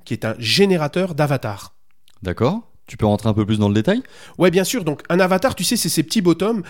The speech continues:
Speaker 1: qui nous ressemblent un petit peu et qu'on utilise, bah, qu'on a vu dans les jeux vidéo, mais qu'on peut utiliser aussi beaucoup en formation.
Speaker 2: Mhm.
Speaker 1: Moi, j'aime beaucoup cet outil parce qu'il est très simple à utiliser, il est entièrement gratuit et surtout, il fait, il te fait des avatars stylisés.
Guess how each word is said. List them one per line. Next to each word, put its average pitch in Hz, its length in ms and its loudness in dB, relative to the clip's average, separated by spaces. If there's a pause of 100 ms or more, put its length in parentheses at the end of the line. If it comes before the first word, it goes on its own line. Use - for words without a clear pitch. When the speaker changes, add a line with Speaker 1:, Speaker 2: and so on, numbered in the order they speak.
(160)
Speaker 1:
qui 170 120 0
nous 170 60 4
ressemblent 220 320 0
un 185 80 2
petit 170 160 -4
peu 214 220 0
et 165 60 0
qu'on 160 160 0
utilise, 165 420 -2
bah, 131 160 2 (220)
qu'on 170 140 4
a 165 40 6
vu 170 120 0
dans 165 100 2
les 143 100 2
jeux 139 140 4
vidéo, 131 280 2
mais 185 100 2
qu'on 135 120 -6
peut 117 60 -10
utiliser 127 340 -2
aussi 156 200 -4
beaucoup 143 220 0
en 151 60 0
formation. 135 420 -10 (200)
Speaker 2:
Mhm. 87 160 -6
Speaker 1:
Moi, 208 100 4
j'aime 226 220 6
beaucoup 233 220 0
cet 185 200 -2
outil 170 240 -10
parce - 180 -8
qu'il 123 140 -10
est 110 140 -8
très - 240 2
simple 180 260 -2
à 139 40 -2
utiliser, 120 460 -8 (400)
il 170 140 2
est 135 140 2 (100)
entièrement 208 420 2
gratuit 139 380 -4 (340)
et 165 80 2
surtout, 269 360 2
il 208 80 2
fait, 208 260 -6
il 147 100 -10
te 160 120 0
fait 233 160 -2
des 143 180 -2
avatars 175 400 -2
stylisés. 156 600 -2